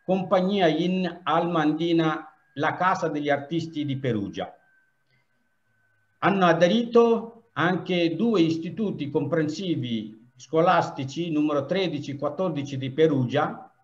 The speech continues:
perché abbiamo voluto la loro adesione. Noi tutti quanti che partecipiamo in questo, questi incontri diamo un contributo con il nostro volontariato.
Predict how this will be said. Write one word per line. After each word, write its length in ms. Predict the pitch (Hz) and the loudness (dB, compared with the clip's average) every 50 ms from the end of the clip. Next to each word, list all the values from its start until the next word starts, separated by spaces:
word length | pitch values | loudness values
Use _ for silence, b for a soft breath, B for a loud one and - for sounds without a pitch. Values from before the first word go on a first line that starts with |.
| _ _ _ | _ _ _
perché 760 | - 175 190 165 - - - 202 190 175 160 160 165 - - - - | -2 0 0 0 -2 -4 -4 -2 0 0 0 0 -4 -8 -14 -6 -4
abbiamo 420 | - 135 139 151 160 151 151 143 | -2 0 2 2 2 2 2 2
voluto 720 | 135 160 160 180 185 185 - - 196 196 190 190 - - - | 2 2 2 2 0 -2 -4 -4 -4 -4 -4 -6 -10 -10 -4
la 140 | 131 135 135 | -2 0 0
loro 240 | 139 156 160 151 | 2 4 4 4
adesione. 840 | 147 139 143 156 147 143 147 151 151 151 147 147 160 170 - - - - _ _ _ _ _ _ _ _ _ _ _ _ _ _ _ _ _ _ _ | 2 2 0 -2 -4 -2 -2 0 0 0 0 0 -2 -4 -4 -8 -14 -20 _ _ _ _ _ _ _ _ _ _ _ _ _ _ _ _ _ _ _
Noi 440 | - 165 214 240 247 240 233 - - | 0 4 4 6 6 4 4 2 2
tutti 340 | - 220 240 - - 220 - | 0 -2 -2 -2 -2 -4 -4
quanti 480 | - 196 190 175 160 147 131 131 139 131 | 0 2 2 4 4 2 0 -2 -6 -4
che 160 | - 160 - | -4 -2 0
partecipiamo 1300 | 160 147 - - - 170 165 - 165 160 165 196 208 185 160 139 123 117 110 104 101 101 - - _ _ _ _ _ _ _ _ | 0 0 -2 -2 -4 -6 -6 -6 -8 -4 -2 0 2 2 2 2 0 0 -2 -4 -6 -8 -12 -16 _ _ _ _ _ _ _ _
in 160 | - 147 165 160 | -4 -4 -2 0
questo, 560 | 170 170 160 165 - - 143 131 127 - - | 0 0 0 0 0 0 2 2 2 0 0
questi 300 | - 170 - 160 165 165 | -2 -2 -2 0 0 0
incontri 840 | 165 156 160 175 180 175 170 165 175 180 190 208 214 208 160 139 123 | 0 0 2 2 2 2 2 0 0 -2 -2 -2 -2 -2 -4 -4 -2
diamo 300 | 131 156 160 170 170 165 | 0 0 2 2 2 2
un 160 | 160 151 135 | 2 0 0
contributo 960 | 151 165 165 160 160 214 208 175 165 165 170 165 - 185 185 196 202 202 - - - _ _ _ - | 0 0 0 0 -2 -2 -2 0 0 0 0 0 0 -2 -2 -2 -2 -4 -8 -14 -20 _ _ _ 2
con 80 | 170 165 | 4 4
il 80 | 165 | 4
nostro 400 | 160 160 180 180 175 - 156 160 | 4 4 2 2 0 0 -2 -2
volontariato. 920 | 156 151 151 156 151 - 151 147 147 156 165 151 120 - - - - - | 0 0 0 -2 -2 -2 -4 -2 0 2 2 2 2 2 -2 -6 -14 -20